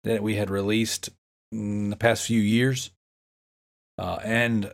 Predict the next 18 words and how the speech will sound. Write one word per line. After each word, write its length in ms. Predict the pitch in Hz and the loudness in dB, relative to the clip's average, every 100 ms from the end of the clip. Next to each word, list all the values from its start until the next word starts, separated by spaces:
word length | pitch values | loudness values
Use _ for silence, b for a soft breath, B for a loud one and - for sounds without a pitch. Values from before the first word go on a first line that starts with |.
| - | 2
Donnie 360 | 120 147 165 127 | 6 8 6 6
and 120 | 110 | 6
I 160 | 104 | 4
got 220 | 104 117 - | 4 2 2
together 680 | 110 117 110 110 107 107 | 4 6 6 6 6 6
late 400 | 110 123 151 151 | 6 6 6 6
twenty 220 | 143 160 160 | 4 4 6
nineteen 480 | 147 135 151 147 120 | 4 4 4 6 6
and 60 | |
did 140 | 123 113 | 6 4
a 60 | |
review 600 | 107 104 113 170 147 131 123 | 4 4 4 6 6 6 4
for 300 | - 117 104 | 2 2 4
the 140 | 104 | 4
Resident 320 | 117 127 127 | 4 4 2
Evil 140 | 117 117 | -2 0
two 220 | 131 110 | 2 4
remake. 600 | 127 147 113 98 92 - | 4 4 4 2 -2 -10